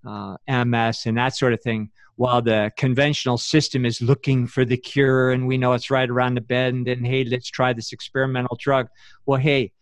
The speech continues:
uh, there's a lot of practitioners out there, myself included, that for years have been just taking logical, common sense measures and watching these irreversible things reverse. Uh, so anyway, poisoning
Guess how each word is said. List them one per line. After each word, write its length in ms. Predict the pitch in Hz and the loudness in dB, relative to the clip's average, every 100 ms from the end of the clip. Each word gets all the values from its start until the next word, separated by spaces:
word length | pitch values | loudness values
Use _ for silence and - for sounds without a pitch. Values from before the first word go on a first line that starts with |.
| _ - | _ -8
uh, 240 | 123 117 | -4 -2
there's 200 | 117 117 | 0 0
a 40 | 123 | 2
lot 160 | 135 | 2
of 100 | 120 | 0
practitioners 880 | - 139 127 - 147 143 - 120 110 | -4 -4 -2 -2 -2 -2 -4 -4 -2
out 260 | 117 113 113 | 0 -2 -2
there, 340 | 113 113 110 107 _ - | -4 -4 -4 -8 _ -14
myself 560 | - 113 - 135 127 - | -6 -4 0 2 2 0
included, 580 | 120 - 135 135 120 110 | -6 -2 0 2 2 -2
that 140 | 110 | -6
for 120 | - | -4
years 540 | 117 117 127 131 127 - | -4 -2 2 2 2 -2
have 160 | 110 - | -4 -4
been 200 | 113 113 | -4 -4
just 300 | 127 113 - | -4 -4 -2
taking 540 | 131 127 123 117 117 | -4 -4 -6 -6 -6
logical, 640 | 110 117 123 139 - 113 | -2 0 0 -2 -4 -6
common 400 | - - 127 120 | -6 -4 -2 -2
sense 540 | 110 - 127 85 - - | -6 -4 -4 -6 -14 -14
measures 680 | 120 113 120 127 120 107 - - _ 120 | -8 -2 -2 -2 -2 -4 -4 -16 _ -8
and 140 | 117 | 0
watching 480 | 117 123 - 120 117 | 2 2 0 -4 -4
these 420 | 123 117 - - _ - | -4 -6 -12 -20 _ -4
irreversible 800 | 131 127 123 117 120 - 120 113 | 0 2 0 0 0 -2 -4 -4
things 420 | - 123 113 101 | -4 -4 -4 -6
reverse. 640 | 107 101 117 113 98 - - - - _ _ - | -6 -2 0 -2 -4 -12 -20 -20 -20 _ _ -4
Uh, 320 | 113 107 107 - _ | -2 0 -2 -6 _
so 440 | - - 127 117 113 | -10 0 2 4 2
anyway, 500 | 135 139 127 113 98 - _ - - | 0 0 2 0 -2 -10 _ -20 -4
poisoning 760 | - 156 156 139 131 123 117 | 0 4 4 4 2 0 -2